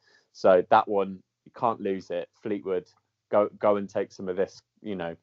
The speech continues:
newfound confidence and the best player in League One in Michael Miller, hopefully, um, and,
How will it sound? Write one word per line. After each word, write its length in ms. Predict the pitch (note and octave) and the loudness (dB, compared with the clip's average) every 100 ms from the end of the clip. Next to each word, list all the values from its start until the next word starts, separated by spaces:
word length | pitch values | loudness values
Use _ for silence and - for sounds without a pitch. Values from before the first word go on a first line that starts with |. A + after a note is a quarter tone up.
| _ _ _ _ _ - | _ _ _ _ _ -2
newfound 480 | A2+ G#2 G2 F#2+ F#2+ | 0 2 2 0 2
confidence 640 | G2+ F2+ F2 F2+ - - F2 | 2 2 -4 -4 -8 -10 -4
and 200 | F#2 F2+ | -4 -2
the 40 | |
best 220 | F2+ F#2 - | -2 -2 2
player 200 | F#2+ F2+ | 2 2
in 100 | F2+ | -2
League 200 | F2 F#2+ | -2 0
One 180 | F2+ F2 | 0 0
in 120 | E2+ | -8
Michael 220 | F2 F2+ | -8 -8
Miller, 220 | F2+ E2+ | -6 -4
hopefully, 420 | E2 E2 - F2 E2+ _ _ _ - | -6 -6 -6 -6 -8 _ _ _ 0
um, 380 | F#2 E2+ E2+ - | 2 0 -4 -6
and, 280 | F2 E2+ | -6 -6